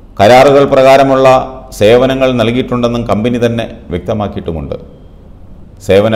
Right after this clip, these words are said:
വേതന വ്യവസ്ഥകൾ വ്യക്തമാക്കിയുള്ള കരാറിൽ നിന്ന് ആര് വ്യതിചലിച്ചാലും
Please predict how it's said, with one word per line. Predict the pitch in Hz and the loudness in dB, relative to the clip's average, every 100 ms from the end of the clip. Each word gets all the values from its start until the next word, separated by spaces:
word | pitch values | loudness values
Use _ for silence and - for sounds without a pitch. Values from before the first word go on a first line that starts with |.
| 107 | 0
വേതന | 107 107 101 | 0 -2 -2
വ്യവസ്ഥകൾ | 104 104 104 101 98 | -4 -4 -4 -4 -6
വ്യക്തമാക്കിയുള്ള | 98 107 98 101 95 95 95 - | -6 -6 -6 -6 -6 -4 -6 -6
കരാറിൽ | 92 95 98 95 | -4 -4 -4 -6
നിന്ന് | 95 101 - - - - - - - - - 98 | -8 -10 -14 -20 -20 -20 -20 -20 -20 -18 -4 0
ആര് | 120 139 127 | 2 2 2
വ്യതിചലിച്ചാലും | 127 143 131 120 113 95 | 2 2 0 2 2 0